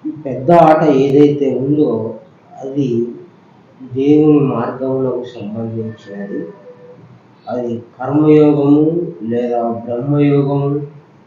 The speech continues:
లేదా భక్తి యోగము కావచ్చు. దేవుని విధానం తెలుసుకొని కర్మ అంటని నేర్పరితనం కలిగిన వ్యక్తులే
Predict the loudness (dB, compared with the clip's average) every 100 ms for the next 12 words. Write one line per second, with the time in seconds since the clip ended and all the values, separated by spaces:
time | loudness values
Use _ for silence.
0 | _ -6 -4 -2 -4 -4 -8 -8 -10 -6
1 | -4 -4 -6 -6 -6 -8 -12 -20 _ _
2 | -14 -10 -10 -12 -18 -18 -20 -20 _ _
3 | _ _ _ _ _ -20 _ _ _ _
4 | _ _ _ _ _ _ -12 0 2 6
5 | 8 8 6 4 2 -2 -2 -2 -4 -8
6 | -8 -8 -8 -10 -10 -8 -4 -4 -6 -10
7 | _ _ _ _ _ _ _ _ _ _
8 | _ _ _ _ _ -8 -4 0 2 2
9 | 2 -2 -6 -6 -6 -2 -2 0 0 -2
10 | -2 -2 -4 -4 -4 -4 -6 -10 -8 -8
11 | -10 -10 -8 -6 -6 -6 -6 -6 -8 -16
12 | -12 -8 -8 -12